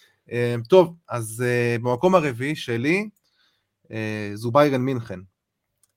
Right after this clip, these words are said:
ואני אסביר למה ביירן, אני חושב שאין, אין מה להרחיב על זה שמדובר ב-,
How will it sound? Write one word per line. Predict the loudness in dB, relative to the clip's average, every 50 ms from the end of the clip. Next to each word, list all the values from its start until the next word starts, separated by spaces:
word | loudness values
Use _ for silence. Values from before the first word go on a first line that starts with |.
| _ _ _ _ _ _ -10
ואני | -8 -6 -4 -4 -4
אסביר | -4 0 0 0 2 4
למה | 4 4 4 2 2
ביירן, | 0 0 0 0 -2 -2 -4 -4 -4 -6
אני | -8 -12 -18 _ _ _ _ _ _ _ _ _ _ _ _
חושב | -12 -10 -8
שאין, | -6 -4 -4 -4 -4 -4
אין | -2 -2
מה | 0
להרחיב | 0 -2 -4 -6 -8 -8
על | -8 -8
זה | -8
שמדובר | -8 -8 -8 -6 -4 -2 -2 -2
ב-, | -2 -2 -2 -2 -2 -2